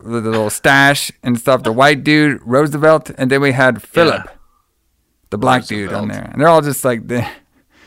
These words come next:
Speaker 1: and they're all just fucking, just like, eat, they were about to have lunch and stuff.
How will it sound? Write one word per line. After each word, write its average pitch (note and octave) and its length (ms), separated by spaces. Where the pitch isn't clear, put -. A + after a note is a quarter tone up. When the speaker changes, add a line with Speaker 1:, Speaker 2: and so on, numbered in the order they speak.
Speaker 1:
and C3+ 140
they're D3+ 80
all D#3+ 120
just C#3+ 200
fucking, C3+ 540
just A#2+ 180
like, A#2 180
eat, C#3 240
they C3 60
were E3+ 140
about F#3 260
to D#3 140
have C#3 220
lunch A#2+ 300
and - 120
stuff. - 420